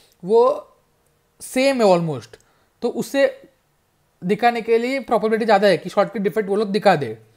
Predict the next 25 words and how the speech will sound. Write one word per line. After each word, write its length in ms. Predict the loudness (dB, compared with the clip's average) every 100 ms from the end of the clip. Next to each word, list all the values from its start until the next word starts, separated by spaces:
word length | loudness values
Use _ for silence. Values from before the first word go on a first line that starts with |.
| _ _ _ -6
ठीक 120 | 0
है, 140 | 0 -2 -20 _ -8
शॉर्टकट 460 | 2 2 2 -6
डिफेक्ट 640 | -4 -2 2 2 0 _
के 80 | -2
लिए 140 | 2 0
कोऑर्डिनेशन 680 | 4 6 8 6 2 -4
नंबर 300 | -6 -2 -2
हाई 220 | 2 2 2
चाहिए। 380 | 0 -2 -8 -16 _ _ _ _ _ _ _ _ _ _ _ _
क्या 80 | -4
चाहिए? 220 | 0 0
हाई 220 | 2 0 0
कोऑर्डिनेशन 560 | 2 2 2 -2 -6
नंबर। 340 | -8 -8 -10 -12 _ _ _ _ -10
तो 60 | -4
कोऑर्डिनेशन 380 | 0 0 -2
नंबर 180 | -4 -4
किसका 320 | -2 -4 2
हाई 100 | 2
होता 300 | 4 0 0
है? 80 | -4
एनएसीएल, 580 | -2 -4 -4 -2 -2 -2 _ _ _ _ _ _ _ -18
सीएससीएल, 760 | -6 0 0 0 -4 0 0 -2 _ _ _ _ _ _ -4
केसीएल। 580 | 0 0 -2 -2 -2